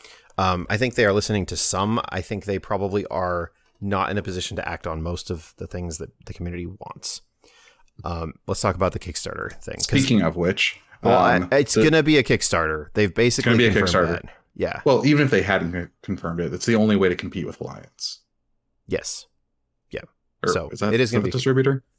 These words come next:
Speaker 1: Yeah, Alliance is the distributor.
Speaker 2: Yeah.
Speaker 1: So it's gonna be a Kickstarter. Like, they said this on, so they said this on Facebook, and then I think they deleted the post. But it's gonna be a Kickstarter. Um,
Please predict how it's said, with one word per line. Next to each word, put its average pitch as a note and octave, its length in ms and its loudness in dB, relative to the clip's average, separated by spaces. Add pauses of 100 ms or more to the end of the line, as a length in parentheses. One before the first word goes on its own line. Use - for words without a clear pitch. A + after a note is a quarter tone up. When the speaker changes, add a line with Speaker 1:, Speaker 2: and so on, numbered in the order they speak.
Speaker 1:
Yeah, F2+ 180 -2
Alliance F2+ 320 -2
is D#2+ 120 -10
the F2 80 -6
distributor. - 440 -12 (540)
Speaker 2:
Yeah. - 160 -4 (320)
Speaker 1:
So C3+ 160 4
it's C3 100 2
gonna F3 140 2
be D#3+ 60 2
a C#3 40 0
Kickstarter. F#2+ 540 -4
Like, G2+ 380 -4 (500)
they A#2+ 160 2
said C#3 260 4
this C3+ 160 2
on, C3+ 120 2
so C3 160 2
they G#2 160 0
said D3 180 2
this C#3+ 140 -2
on C3 80 2
Facebook, B2 500 0
and G2+ 100 2
then G#2 100 2
I G2+ 60 2
think G#2+ 200 -4
they G#2+ 100 2
deleted F#2+ 380 -2
the F2+ 80 -6
post. - 560 -4 (180)
But G2 340 -2
it's - 160 -4
gonna B2 200 4
be G2 340 -2 (240)
a G#2 80 -2
Kickstarter. - 520 -10 (720)
Um, F#2+ 460 2